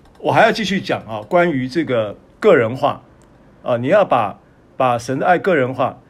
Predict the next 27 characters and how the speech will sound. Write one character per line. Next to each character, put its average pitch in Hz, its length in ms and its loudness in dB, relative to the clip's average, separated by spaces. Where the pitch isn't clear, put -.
我 151 120 -2
刚 247 160 6
才 226 80 4
已 - 20 -2
经 208 160 -2
给 196 140 2
你 196 160 0
经 196 180 -2
文 156 160 -2
证 220 220 -2
明 147 140 -2
什 117 100 -8
么？ 98 180 -10
证 247 140 -2
明 185 140 -2
耶 254 140 0
稣 269 220 -4
亲 277 200 -4
口 220 140 0
讲 98 240 -4
的， 87 120 -16
耶 240 120 -4
稣 262 200 -4
亲 302 380 -6
口 113 280 -6
说 143 260 -4
的。 113 180 -4